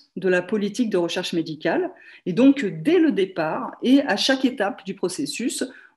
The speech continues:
il soit pensé. Et ça paraît rien de dire ça, mais en gros, ça veut dire que dès le départ, dès les premières discussions entre les chercheurs, entre les équipes, avec les industriels, et cetera, avec les financeurs, il faut penser l'accès.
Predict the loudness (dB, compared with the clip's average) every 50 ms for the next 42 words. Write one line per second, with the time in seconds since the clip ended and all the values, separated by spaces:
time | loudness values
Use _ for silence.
0 | _ _ _ _ _ _ _ -6 -4 -4 0 0 0 0 0 -2 -4 -2 -2 -2
1 | -2 -4 -4 -6 -8 _ -6 -6 -6 -4 0 0 0 2 2 0 0 2 0 0
2 | 0 2 4 2 2 2 -2 -6 -4 -2 -2 -2 -2 -4 -10 -18 -20 -20 -16 -8
3 | -2 0 0 2 2 2 2 2 2 2 2 0 -2 -4 -4 -6 -2 -2 -2 -2
4 | -2 -2 -2 -2 -2 -2 -6 -14 -20 -16 _ -10 0 2 4 4 6 4 4 2
5 | 0 -4 -2 0 0 0 0 0 -2 -4 -6 -4 0 0 2 2 2 0 -2 -4
6 | -2 -2 0 0 -2 -4 -4 -6 -8 -8 -8 -10 -8 -8 -6 -6 -4 -4 -2 -4
7 | -4 -4 -6 -6 -8 -6 -6 -6 -4 -4 -4 -4 -4 -4 -4 -4 -2 0 0 0
8 | -2 -2 -6 -6 -6 -4 -4 -4 -2 -2 -4 -4 -4 -8 -8 -6 -6 -6 -4 -4
9 | -4 -4 -4 -4 -4 -4 -2 -2 -2 -2 -4 -8 -10 -10 -6 -6 -4 -4 -4 -6
10 | -6 -6 -8 -6 -6 -10 -8 -6 -6 -6 -6 -8 -14 -20 -20 _ _ _ -4 -2
11 | -2 0 0 -2 -4 -4 -2 -2 -2 0 0 0 0 0 0 0 -2 -4 -4 -4
12 | -4 -4 -6 -8 0 0 2 2 2 -2 -4 -6 -6 -4 -4 -4 -4 -4 -2 -2
13 | -2 -4 -4 -8 -10 -10 -12 -12 _